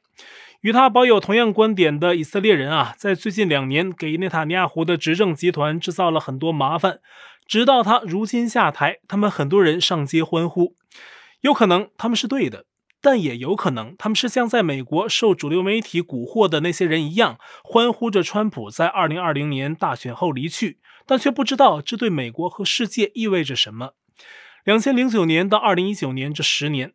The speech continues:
内塔尼亚胡的统治相对平稳，但是二零一九年四月之后，他率领的利库德集团一直不能获得足够的席次，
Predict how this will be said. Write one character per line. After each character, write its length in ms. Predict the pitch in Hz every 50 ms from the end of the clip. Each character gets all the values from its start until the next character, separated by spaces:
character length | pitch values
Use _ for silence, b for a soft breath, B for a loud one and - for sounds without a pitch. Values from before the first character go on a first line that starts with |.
| _
内 120 | - 226 208
塔 140 | 175 170 165
尼 80 | 180
亚 100 | 202 208
胡 160 | 175 - 180
的 80 | 180 202
统 260 | - - 143 131 131
治 240 | 135 - 190 185 -
相 300 | - - 240 226 233 240
对 180 | - 269 202 143
平 280 | - - 123 123 143
稳， 180 | 143 117 104 _ _ _ _
但 120 | - 240
是 260 | 226 - 254 240 - -
二 140 | - 240 233
零 100 | 226 226
一 80 | 240
九 160 | 190 - 160 139
年 180 | 131 135 165
四 200 | - - 254 226
月 100 | 196 175
之 140 | 165 - 226
后， 260 | - 262 226 151 B B B B B B
他 100 | - 254
率 240 | 240 - 277 247 220
领 220 | 175 143 135 139
的 140 | 160 180 190
利 160 | 220 220 208
库 180 | - - - 175
德 180 | 139 147 156
集 200 | 165 151 156 160
团 200 | 156 - 135 147
一 140 | 214 202 185
直 160 | - - 175
不 140 | 165 - 196
能 120 | 165 151 -
获 200 | - - 180 147
得 100 | 160 165
足 260 | 151 - 151 143 180
够 220 | 175 208 196 170
的 100 | 156 151
席 240 | 143 - - 135 156
次， 280 | 156 - 214 - -